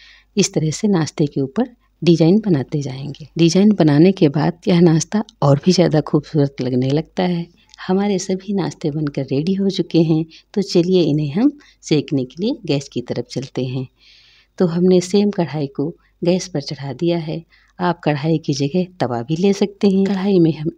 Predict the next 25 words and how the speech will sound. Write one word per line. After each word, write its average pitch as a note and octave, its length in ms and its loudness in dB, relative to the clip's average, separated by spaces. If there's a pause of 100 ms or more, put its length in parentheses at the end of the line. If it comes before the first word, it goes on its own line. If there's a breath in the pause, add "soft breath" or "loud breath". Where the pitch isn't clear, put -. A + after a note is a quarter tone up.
एक G3+ 200 -4
चम्मच D3 420 -4 (480)
तेल C#3+ 240 -2
डालेंगे E3+ 520 4 (140)
और F#3+ 160 4
तेल G#3+ 280 2
को E3+ 200 0
चम्मच F3+ 340 2
से - 160 -4
पूरी G#3 280 -6
कढ़ाई C3 340 -6
में G3+ 140 0 (100)
फैला C3+ 300 -6
देंगे। C#3+ 220 -6
अभी E3+ 180 0
तेल G#3 260 0
और F#3+ 160 -4
कढ़ाई E3 320 2
हमारी D#3 360 0
बढ़िया F#3 320 -2
सी D3+ 180 -4
गर्म C3 260 -4
हो D#3+ 140 0
गई F#3+ 220 2
हैं, G#3 180 -2